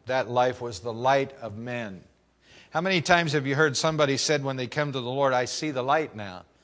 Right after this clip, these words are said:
The lights are on"? Well, God is the light.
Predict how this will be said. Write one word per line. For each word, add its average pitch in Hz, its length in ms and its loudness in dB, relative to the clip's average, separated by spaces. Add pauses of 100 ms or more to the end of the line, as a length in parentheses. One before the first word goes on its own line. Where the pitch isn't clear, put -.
(360)
The 123 100 -6
lights 175 380 2
are 113 160 -4
on"? 90 260 -10 (840)
Well, 131 120 0
God 143 320 6
is 147 200 0
the 110 160 -8
light. 85 360 -12